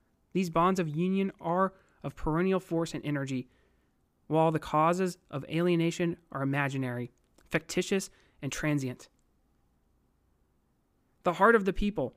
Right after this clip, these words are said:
North and South, is for the Union. Indications too plain to be mistaken announce the fact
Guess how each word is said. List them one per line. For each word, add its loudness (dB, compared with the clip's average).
North 4
and 0
South, 0
is -6
for 0
the -2
Union. 0
Indications 0
too 0
plain -2
to -6
be 0
mistaken -2
announce 0
the -8
fact -10